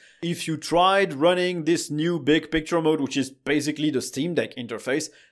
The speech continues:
uh, and you're an Nvidia user on Linux, you probably noticed that it's basically unusable. Uh, it stutters all the time,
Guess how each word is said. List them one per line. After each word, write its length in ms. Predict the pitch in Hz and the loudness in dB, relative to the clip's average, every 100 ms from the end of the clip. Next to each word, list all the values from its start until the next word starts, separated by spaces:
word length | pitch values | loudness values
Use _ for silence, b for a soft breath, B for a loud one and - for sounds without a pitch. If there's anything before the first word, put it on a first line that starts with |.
| b | b
uh, 200 | 120 123 160 | -2 -2 0
and 160 | 151 | 2
you're 200 | 156 151 | 4 4
an 140 | 147 139 | 4 2
Nvidia 500 | 170 247 220 180 170 | 2 2 4 4 4
user 320 | 156 143 156 | 0 2 4
on 120 | 147 | 4
Linux, 360 | 143 143 139 160 | 4 4 2 -2
you 80 | |
probably 460 | - 175 214 220 214 | -4 4 4 6 4
noticed 380 | 202 190 180 156 | 4 6 6 6
that 140 | 165 | 4
it's 260 | 160 156 - _ - | 4 0 -10 _ -2
basically 580 | 160 170 151 165 170 170 160 | 2 4 2 0 0 0 2
unusable. 920 | 143 139 139 170 139 117 101 - - | 2 2 -2 -2 2 0 0 -8 -8
Uh, 140 | 110 101 | -10 -8
it 120 | 107 | -8
stutters 520 | - - 165 180 170 | -8 0 2 4 4
all 160 | 170 170 | 4 2
the 80 | 165 | 2
time, 420 | 160 156 151 | 2 2 0